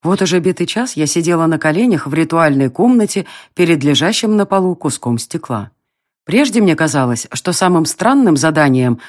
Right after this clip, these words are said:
данным мне мастером Гавином, будет наблюдение за снегопадом, но на этот раз мне было поручено рисовать инеевые узоры на стекле, словно воплощение Калиах, с зимой пришедшей Фейлон из Эрнхальма.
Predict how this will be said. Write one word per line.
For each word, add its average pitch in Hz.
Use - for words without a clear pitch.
данным 160
мне 160
мастером 143
Гавином, 170
будет 156
наблюдение 135
за 127
снегопадом, 180
но 143
на 131
этот 156
раз 208
мне 214
было 208
поручено 202
рисовать 185
инеевые 147
узоры 151
на 127
стекле, 180
словно 156
воплощение 143
Калиах, 180
с 139
зимой 135
пришедшей 147
Фейлон 202
из 160
Эрнхальма. 120